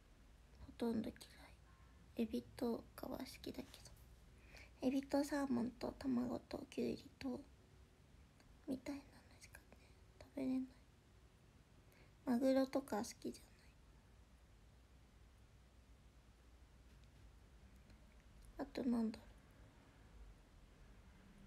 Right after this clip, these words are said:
う。辛いものもあんま好きじゃない。甘口とかしか食べれない。麻婆豆腐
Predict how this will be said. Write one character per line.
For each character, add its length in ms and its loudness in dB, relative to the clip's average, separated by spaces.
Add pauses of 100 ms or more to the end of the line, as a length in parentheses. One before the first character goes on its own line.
(560)
う。 60 0
辛 220 12
い 40 10
も 160 12
の 140 10
も 180 6
あ 20 6
ん 80 4
ま 60 4
好 80 4
き 260 -6
じ 80 -8
ゃ 60 -10
な 60 -12
い。 0 - (1400)
甘 280 10 (220)
口 200 4
と 100 0
か 180 -2
し 120 -4
か 180 -8 (100)
食 180 -4
べ 60 2
れ 60 -4
な 60 -2
い。 60 -6 (1160)
麻 200 8
婆 280 4
豆 200 4
腐 120 -2